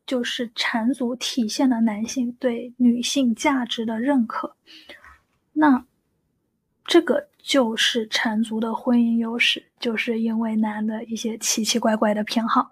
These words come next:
所以说他就会认为缠了足的女性价值更高。那另外一方面呢，缠足又会导致了女性的劳动成本增加，就会因为缠了足，她的行动就不方便了嘛，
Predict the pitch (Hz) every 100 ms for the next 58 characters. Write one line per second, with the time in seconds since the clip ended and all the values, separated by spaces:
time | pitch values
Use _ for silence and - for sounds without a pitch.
0 | _ - 233 214 208 - 226 220 - -
1 | - _ _ _ _ _ _ _ _ -
2 | 240 247 247 247 240 240 220 220 - 220
3 | 220 220 226 220 220 214 208 - 220 233
4 | 226 220 214 208 208 208 - _ 254 247
5 | 233 269 277 254 240 247 233 233 247 226
6 | 226 - _ - _ - 233 214 220 226
7 | 214 - - 254 247 226 240 - 226 -
8 | 240 214 214 233 233 214 - 247 220 226
9 | 220 220 247 226 - 220 247 214 233 240
10 | 240 254 262 - - - _ _ _ _
11 | _ 247 233 247 226 240 _ _ 285 320
12 | 311 - 240 254 254 - 226 - - 269
13 | 269 247 226 - 214 226 254 262 254 277
14 | 294 285 285 302 262 220 226